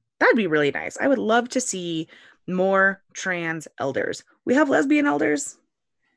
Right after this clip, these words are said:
We've got 'em. We've got gay elders. We have drag queen elders. We have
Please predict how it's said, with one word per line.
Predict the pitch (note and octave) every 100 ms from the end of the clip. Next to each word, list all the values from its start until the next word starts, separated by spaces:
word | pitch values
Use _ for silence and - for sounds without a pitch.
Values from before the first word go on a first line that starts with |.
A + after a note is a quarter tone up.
| _ _ _ _ _
We've | C4 C4
got | C4+ C4+
'em. | C4
We've | A3
got | F3 F3
gay | A#3 B3
elders. | - A3+ A3+ A3 G#3
We | F#3
have | D3+ D#3+
drag | E3+ A3 A#3+ A#3
queen | - A3+
elders. | A3+ G3 F#3+ F#3 F#3 F3
We | F#3
have | D#3+ E3 E3 E3 D#3